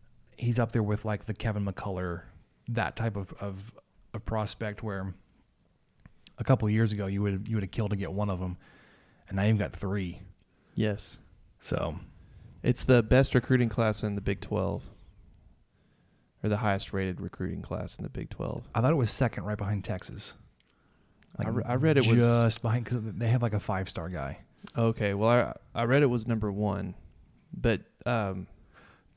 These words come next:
Speaker 1: S-, speaking of five-star, though, Jemias Ramsey is close enough to that, that five-star area that he could get bumped.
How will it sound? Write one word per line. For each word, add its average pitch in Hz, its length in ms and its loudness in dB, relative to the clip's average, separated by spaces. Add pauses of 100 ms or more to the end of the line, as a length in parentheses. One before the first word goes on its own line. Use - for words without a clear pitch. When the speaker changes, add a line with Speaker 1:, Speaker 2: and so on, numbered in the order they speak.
(440)
Speaker 1:
S-, - 260 -8
speaking 135 240 6
of 110 80 4
five-star, 117 340 0
though, 98 160 -2
Jemias 110 520 2
Ramsey 113 380 2
is 143 220 2
close 160 380 2
enough 143 260 6
to 131 80 -2
that, 117 140 -2 (220)
that 104 300 0
five-star 107 600 -2
area 104 280 -2
that 92 120 -6
he 117 160 -2
could 110 300 0
get 98 180 -4
bumped. 95 400 -6